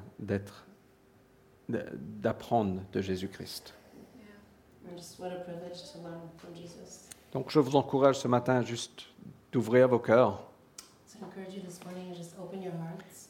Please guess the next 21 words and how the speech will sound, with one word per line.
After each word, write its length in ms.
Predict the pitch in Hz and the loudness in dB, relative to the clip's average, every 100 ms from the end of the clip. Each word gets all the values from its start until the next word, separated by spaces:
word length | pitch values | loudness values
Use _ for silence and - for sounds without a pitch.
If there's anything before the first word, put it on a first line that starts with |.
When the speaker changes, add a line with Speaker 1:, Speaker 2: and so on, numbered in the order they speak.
| - | -4
Speaker 1:
de 60 | 110 | 0
dire, 180 | 110 | 2
Seigneur, 360 | 110 120 117 123 | 2 2 6 4
viens, 360 | 110 127 135 113 | 4 4 4 2
viens 160 | 117 151 | 4 4
m'enseigner. 560 | 127 - 104 101 107 - - - - | 4 2 2 2 0 -4 -14 -20 -20
Speaker 2:
Say, 180 | - 190 185 | -16 -12 -8
Lord, 200 | 185 185 | -6 -8
just 240 | - - | -14 -14
come 140 | 190 190 | -12 -10
and 100 | - | -12
teach 300 | 190 - 208 | -16 -16 -14
me. 60 | 180 - - _ - - - - - | -16 -18 -20 _ -20 -20 -20 -6 2
Speaker 1:
Par 160 | 131 | 2
ton 160 | - 135 | 4 4
esprit, 420 | 135 - - 139 | 4 2 2 4
viens 360 | 123 131 123 117 - - - - | 6 6 6 2 -4 -18 -20 -14
déposer 560 | 131 120 131 131 127 127 | 0 4 6 6 6 6
dans 100 | 120 | 6
mon 160 | 127 | 4
cœur 360 | 127 120 110 | 4 4 4